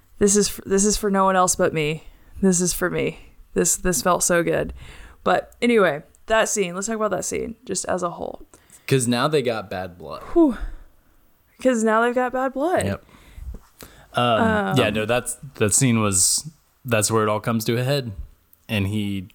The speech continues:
Speaker 1: Oh,
Speaker 2: he
Speaker 1: man.
Speaker 2: can't get around it. He can't, she knows he's lying, and she just gets up and walks out, and then they divorce, and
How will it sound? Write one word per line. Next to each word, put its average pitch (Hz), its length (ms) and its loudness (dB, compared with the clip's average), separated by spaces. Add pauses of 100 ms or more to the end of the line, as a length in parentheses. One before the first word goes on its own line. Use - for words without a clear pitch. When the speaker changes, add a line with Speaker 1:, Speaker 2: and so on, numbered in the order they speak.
(140)
Speaker 1:
Oh, 185 260 0
Speaker 2:
he 170 160 -8
Speaker 1:
man. 107 120 2
Speaker 2:
can't 110 460 -4
get 107 140 0
around 110 340 0
it. 101 100 -2
He 107 160 -8
can't, 104 360 -4 (560)
she - 200 2
knows 110 320 2
he's 110 200 0
lying, 104 580 0 (880)
and 104 160 2
she 110 100 2
just 95 200 -2
gets 101 220 0
up 107 160 0
and 98 120 0
walks 98 240 0
out, 104 300 0
and 95 120 -4
then 92 120 -4
they 92 140 -6
divorce, 92 540 -2
and 87 300 -6